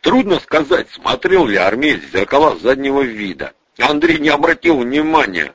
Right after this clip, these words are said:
были ли они вообще. "Выворачивай, Эдик, выворачивай!" — крикнул он, поскольку сверху ему было гораздо лучше видно, куда они едут. "Лево руля! То есть отставить!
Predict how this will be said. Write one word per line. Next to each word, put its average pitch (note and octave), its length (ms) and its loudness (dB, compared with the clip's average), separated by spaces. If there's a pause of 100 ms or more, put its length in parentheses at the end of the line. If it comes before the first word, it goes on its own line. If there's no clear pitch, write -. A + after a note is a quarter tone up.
были D3+ 560 0
ли E2 100 0
они G#2 360 -2
вообще. F#2+ 680 -6 (480)
"Выворачивай, D4 1120 4
Эдик, A#3 220 -4 (140)
выворачивай!" — D#4 1040 4
крикнул B2+ 600 -2
он, B2 200 0 (120)
поскольку C#3 540 0
сверху B2+ 480 -2
ему B2 180 -4
было B2+ 280 2
гораздо A2+ 520 2
лучше A2+ 440 -4
видно, G#2 560 -10
куда F3 320 2
они D#3+ 180 0
едут. C#3+ 460 -2 (320)
"Лево D4+ 400 6
руля! D4+ 500 4 (200)
То D4+ 140 4
есть - 240 -2
отставить! C#4+ 800 2